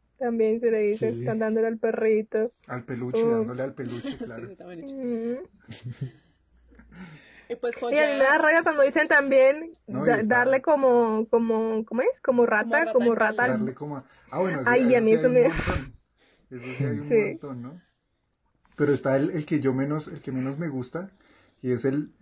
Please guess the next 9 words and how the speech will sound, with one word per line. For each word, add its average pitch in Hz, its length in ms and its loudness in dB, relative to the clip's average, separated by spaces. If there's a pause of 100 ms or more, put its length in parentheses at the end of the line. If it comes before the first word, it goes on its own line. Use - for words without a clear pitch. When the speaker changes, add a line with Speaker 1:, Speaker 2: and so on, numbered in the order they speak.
(500)
Speaker 3:
el 131 500 -2
eufemismo 139 640 0
más 143 220 -4
decorativo, 127 640 -6
¿no? 131 240 -8
Hacer 139 400 -6
el 160 100 -6
amor. 123 300 -8 (840)
Speaker 1:
<laughs> - 760 0